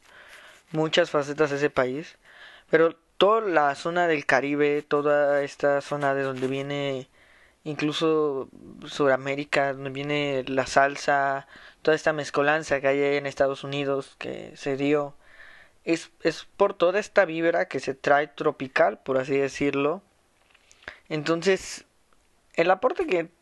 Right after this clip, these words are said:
que tienen es muy fuerte, es muy fuerte y me gusta, me gusta esa vibra. Incluso si se va a Cuba, tengo entendido que en cada esquina hay gente tocando y es, eso es hermoso, es,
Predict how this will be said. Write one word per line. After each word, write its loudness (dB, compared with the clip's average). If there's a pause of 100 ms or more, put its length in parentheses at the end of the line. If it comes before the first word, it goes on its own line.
(300)
que 4
tienen -2
es 0
muy -2
fuerte, -4
es -10
muy 0
fuerte 2
y -2
me -4
gusta, -4
me -6
gusta -4
esa 0
vibra. 0
Incluso -2 (360)
si -4
se 4
va 4
a -2
Cuba, 0 (160)
tengo -2
entendido -4
que -6
en -6
cada 2
esquina -2
hay -2
gente -4
tocando -2
y -2
es, -10
eso -6
es -6
hermoso, -2
es, -8